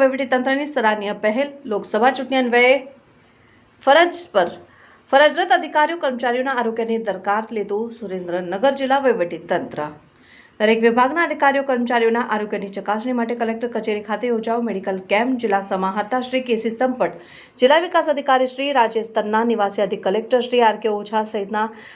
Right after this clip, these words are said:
વરિષ્ઠ અધિકારીઓ કર્મચારીઓએ કરાવી આરોગ્ય તપાસ. મેડિકલ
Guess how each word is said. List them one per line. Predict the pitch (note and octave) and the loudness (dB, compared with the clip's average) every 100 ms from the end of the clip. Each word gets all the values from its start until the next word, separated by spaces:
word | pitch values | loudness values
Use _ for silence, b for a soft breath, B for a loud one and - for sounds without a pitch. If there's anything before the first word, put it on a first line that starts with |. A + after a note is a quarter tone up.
| B B3 | B 4
વરિષ્ઠ | C#4 D4+ F4 | 4 4 2
અધિકારીઓ | D4+ C#4+ C4 D4 D4 | 2 2 2 2 0
કર્મચારીઓએ | A3+ A3+ A3 A#3 B3 | 0 0 4 4 4
કરાવી | A#3 A3 B3 A3 | 2 2 2 0
આરોગ્ય | F#3 F3 F3+ F#3 G#3+ | -2 -4 -4 -2 -2
તપાસ. | F#3 E3+ E3 F3+ | 0 -2 -4 -8
મેડિકલ | F3+ F3+ | -6 -4